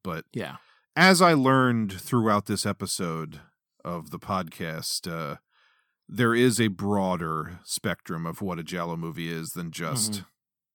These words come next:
Speaker 1: guy in black gloves stabbing women.
Speaker 2: Right. No, you're right. It's, it's bigger than that.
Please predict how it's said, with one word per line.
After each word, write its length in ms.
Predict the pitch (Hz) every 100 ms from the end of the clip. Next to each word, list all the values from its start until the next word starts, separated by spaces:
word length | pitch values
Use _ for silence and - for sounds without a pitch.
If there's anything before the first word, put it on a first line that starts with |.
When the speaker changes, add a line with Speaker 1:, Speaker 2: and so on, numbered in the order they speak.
| _ _ _ -
Speaker 1:
guy 220 | 101 87
in 180 | 87 82
black 300 | 76 87 80
gloves 340 | - 87 85 76
stabbing 480 | - 82 80 82
women. 300 | 80 80 76 - _ _ _ - _
Speaker 2:
Right. 220 | 110 95 - _ _ _ _ _ _ -
No, 100 | 104
you're 160 | 110
right. 180 | 113 104 - _ -
It's, 180 | 104
it's 220 | 113 123 -
bigger 320 | 113 104 98
than 160 | 98 95
that. 200 | 98